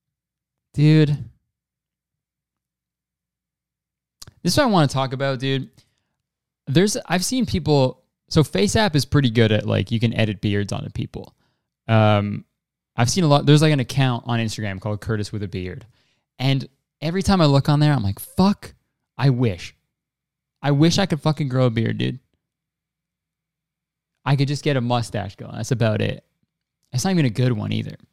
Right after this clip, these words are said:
But, dude, I would look so fucking tight with a beard, bro. And I was, I was saying this earlier, but it's one thing, like, when people use, like, Facetune and shit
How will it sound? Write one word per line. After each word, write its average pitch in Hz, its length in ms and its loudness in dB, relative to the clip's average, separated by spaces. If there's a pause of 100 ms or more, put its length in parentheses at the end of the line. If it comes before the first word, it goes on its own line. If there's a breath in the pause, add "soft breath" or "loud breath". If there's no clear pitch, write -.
(2000)
But, 120 420 4 (400)
dude, 139 160 4
I 120 100 4
would 156 120 2
look 151 140 4
so 147 180 2
fucking 131 400 0
tight 120 260 2
with 123 100 4
a 120 60 4
beard, 123 260 4
bro. 123 300 2 (3000)
And 143 100 6
I 175 40 6
was, 165 120 2
I - 320 -12
was 127 100 -4
saying 214 160 -4
this 131 140 0
earlier, 117 280 2
but 110 340 -2 (840)
it's 139 180 -2
one 175 260 0
thing, 220 440 -4
like, 127 260 2
when 139 240 0
people 202 240 2
use, 175 140 2
like, 120 160 2
Facetune 143 580 0
and 143 100 -2
shit - 340 -6